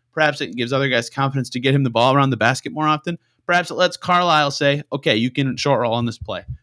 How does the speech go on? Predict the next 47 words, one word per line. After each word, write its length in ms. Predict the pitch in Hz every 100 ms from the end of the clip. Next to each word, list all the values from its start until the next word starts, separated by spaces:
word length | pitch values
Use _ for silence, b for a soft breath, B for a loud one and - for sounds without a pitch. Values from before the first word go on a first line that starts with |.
| _
right? 160 | 120 120
And 80 | 110
we 100 | 127
can 140 | 123
stick 200 | - 127
Sabonis 420 | - 117 110 110
in 80 | 123
the 60 | 107
short 240 | 113 101
corner 260 | 117 107 95
or 40 |
something 360 | - 101 104 98 b b b
just 200 | 247 262
for 100 | 240
two 160 | 240 247
plays 260 | 247 226
a 60 | 208
game." 180 | 135 - _ -
Maybe 260 | 160 180
it 40 | 175
gives 200 | 175 165
him 80 |
a 60 | 160
little 160 | 147 143
more 120 | 135
confidence. 500 | 131 107 104 95 -
And 160 | 127
if 100 | 139
it 80 | 139
stops 280 | 139 165 165
working 280 | 175 170 175
right 180 | 170 175
away, 240 | 180 247 - _
then 120 | 123
go 140 | 139 156
away 160 | 190
from 160 | 262 92
it. 140 | 92
But 200 | 135 127 b b b b _ -
it's 220 | 147 143
a, 100 | 135
it's, 220 | 156 127 -
it's 160 | 151 139
kind 240 | - 190
of 80 | 208
a 40 | 185
win-win 640 | 175 170 151 147 139